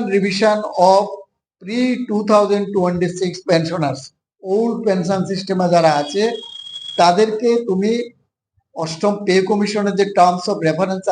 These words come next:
আছে সেটার মধ্যে এটা পরিষ্কারভাবে উল্লেখ করো। এটা হচ্ছে আমাদের দ্বিতীয় ডিমান্ড যেটা। তিন নাম্বার হচ্ছে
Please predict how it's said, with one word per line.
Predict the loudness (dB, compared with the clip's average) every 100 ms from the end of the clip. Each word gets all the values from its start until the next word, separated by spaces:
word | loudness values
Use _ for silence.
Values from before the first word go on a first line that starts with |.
| 0
আছে | 2 -2 -4 -14 _ -12
সেটার | -4 -2 -2
মধ্যে | -2 0
এটা | -2 -2
পরিষ্কারভাবে | -6 -4 -2 2 2 2 0
উল্লেখ | 0 0 -2
করো। | -12 -14 _ _ _ _
এটা | -10 -8
হচ্ছে | -2 0
আমাদের | 0 0 -2 -4 -12 _ _ -8
দ্বিতীয় | -6 0 2 2
ডিমান্ড | 0 2 2 2
যেটা। | -2 0 -2 -6 -16 -16 -16 0
তিন | 2 4
নাম্বার | 4 4 4
হচ্ছে | 2 -2